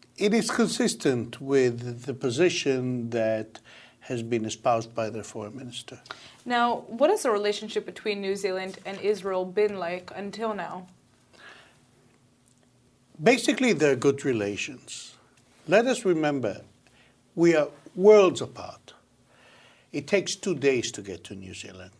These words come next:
Speaker 1: It is very far away. When you judge the relationship, you have to ask yourself,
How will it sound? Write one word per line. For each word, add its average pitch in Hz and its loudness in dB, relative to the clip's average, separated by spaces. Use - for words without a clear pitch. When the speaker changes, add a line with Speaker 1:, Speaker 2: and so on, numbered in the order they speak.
Speaker 1:
It - -12
is 131 -10
very 143 -2
far 104 -10
away. 95 -20
When 160 2
you 160 4
judge 170 2
the 127 -6
relationship, 104 -8
you 143 -6
have 156 -4
to 160 -2
ask 160 -2
yourself, 139 -6